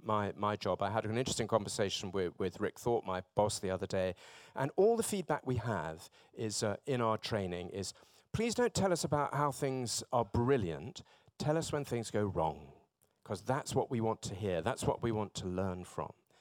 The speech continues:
And I thought that was very, very interesting. Here's some examples of, uh, people who have, uh, have learnt.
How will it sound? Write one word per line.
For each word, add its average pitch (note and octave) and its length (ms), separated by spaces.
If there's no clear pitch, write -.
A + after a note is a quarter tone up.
And C3 80
I A#2+ 60
thought B2 220
that G#2+ 120
was F#2+ 160
very, F#2+ 360
very F2 220
interesting. - 680
Here's F3 180
some D#3 80
examples A2 580
of, G2 140
uh, F#2 200
people G2+ 380
who G2 200
have, F2+ 340
uh, E2 160
have G#2 220
learnt. D3 440